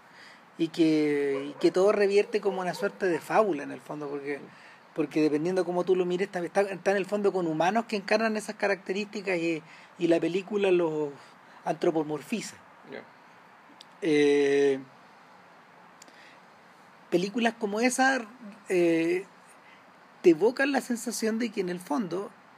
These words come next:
Speaker 1: eh, eh, eh, cuando tú habláis de un naufragio o de un náufrago o de una persona que está abandonada a los elementos, muchas veces la manera como de,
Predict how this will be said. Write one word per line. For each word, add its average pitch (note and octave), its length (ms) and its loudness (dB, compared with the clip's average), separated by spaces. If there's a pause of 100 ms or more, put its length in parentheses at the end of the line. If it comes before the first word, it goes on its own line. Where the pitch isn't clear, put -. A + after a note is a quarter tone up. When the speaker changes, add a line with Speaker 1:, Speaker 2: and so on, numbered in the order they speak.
(140)
Speaker 1:
eh, E3+ 380 0 (460)
eh, G3 400 -2
eh, D3+ 640 4 (880)
cuando E3 280 4
tú G3+ 140 2
habláis A3 320 2
de B3 60 -2
un B3 80 0
naufragio A3 640 0
o F#3+ 160 2
de E3+ 100 2
un D#3+ 240 0
náufrago G#3 800 0
o E3+ 100 0
de E3 100 0
una E3+ 280 -2
persona F3+ 440 -6
que E3 80 -10
está E3 840 -2 (360)
abandonada D#3+ 520 2
a F#3+ 40 2
los F#3+ 180 -2
elementos, F3+ 600 -4 (280)
muchas F#3+ 300 -4
veces F#3+ 480 -2
la F3 140 -4
manera F3+ 400 -4
como F#3+ 320 -6
de, D#3+ 500 0